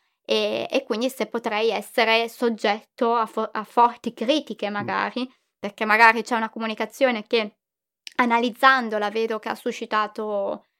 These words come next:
Speaker 1: grandi critiche, grandi,
Speaker 2: Mm.
Speaker 1: eh, problematicità, i criticismi.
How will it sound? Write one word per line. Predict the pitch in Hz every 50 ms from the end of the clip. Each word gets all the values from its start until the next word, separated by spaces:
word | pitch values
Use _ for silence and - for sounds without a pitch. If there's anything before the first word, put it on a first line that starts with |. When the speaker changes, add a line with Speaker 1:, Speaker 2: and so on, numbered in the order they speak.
| _ _ _
Speaker 1:
grandi | _ 220 220 220 208 220 226 220 262
critiche, | - - 254 233 220 214 - 226 220 - 226 226 233
grandi, | 220 220 208 214 214 214 214 196 208 208 208 208 208 214 208 208 - _ -
Speaker 2:
Mm. | - - - _
Speaker 1:
eh, | - 208 208 208 202 202 202 - 107 - - -
problematicità, | - 254 226 214 220 220 220 226 214 214 - - 233 - - 269 269 247 214 220 220 233 240
i | 226 208 -
criticismi. | _ - 226 226 214 214 _ _ _ _ _ - - 240 214 202 - - 226 233 254